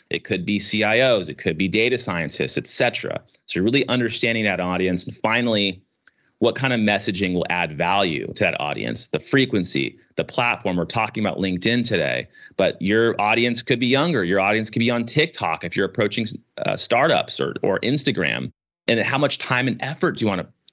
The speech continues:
put into this? Like, what is gonna be your process or your strategy? Like, these are things that we have to think about, 'cause otherwise, like, going to the gym is already hard. You have to have, like, what is your plan? You know, your plan is to lose weight, your plan is to build muscle. What,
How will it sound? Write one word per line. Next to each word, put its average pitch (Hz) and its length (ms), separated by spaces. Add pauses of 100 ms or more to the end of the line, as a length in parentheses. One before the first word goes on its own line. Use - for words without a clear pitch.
put 110 120
into 92 240
this? - 380 (400)
Like, - 180 (100)
what 120 200
is 135 140
gonna 131 120
be 127 80
your 107 120
process - 800
or - 40
your 80 80
strategy? 101 720
Like, 82 140
these 143 180
are 175 60
things 135 340
that - 180 (140)
we 107 140
have 107 360
to - 100
think 101 340
about, 147 380
'cause 123 200
otherwise, 101 640 (240)
like, 117 280
going 147 260
to 147 80
the 120 80
gym 123 260
is 113 100
already 113 240
hard. 101 380
You 92 100
have 123 260
to 127 60
have, 120 140
like, - 400
what 139 200
is 139 100
your 127 100
plan? 120 560 (240)
You 98 60
know, 101 40
your 104 140
plan 123 240
is 120 120
to 120 60
lose 107 260
weight, 117 220
your 104 100
plan 117 240
is 113 120
to - 80
build 98 200
muscle. 113 320
What, 110 200